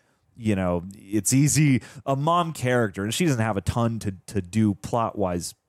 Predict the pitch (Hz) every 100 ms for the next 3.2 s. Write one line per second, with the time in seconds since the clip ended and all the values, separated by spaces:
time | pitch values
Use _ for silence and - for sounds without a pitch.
0 | _ - 110 90 90 104 104 101 87 110
1 | 87 - 156 165 156 127 135 110 117 -
2 | 120 107 107 - 110 104 95 98 92 87
3 | -